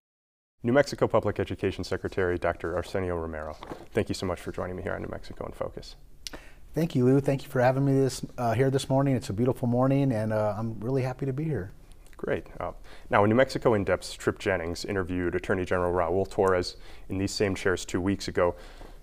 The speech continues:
Speaker 1: Torres told him, in his words, that it's clear that not enough progress has been made in the state's response to the Yazzie Martinez ruling.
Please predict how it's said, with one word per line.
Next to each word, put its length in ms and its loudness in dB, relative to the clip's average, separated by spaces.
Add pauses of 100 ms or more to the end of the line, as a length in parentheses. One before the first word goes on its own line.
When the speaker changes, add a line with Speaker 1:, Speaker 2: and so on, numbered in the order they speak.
Speaker 1:
Torres 320 10
told 200 6
him, 80 4
in 100 2
his 180 2
words, 380 6
that 120 6
it's 160 0
clear 400 8
that 220 6
not 200 8
enough 280 4
progress 400 4
has 100 0
been 220 -4
made 260 -4
in 160 -4
the 80 0
state's 340 -2
response 420 -2
to 120 -4
the 140 -4
Yazzie 260 -2
Martinez 540 -6
ruling. 320 -4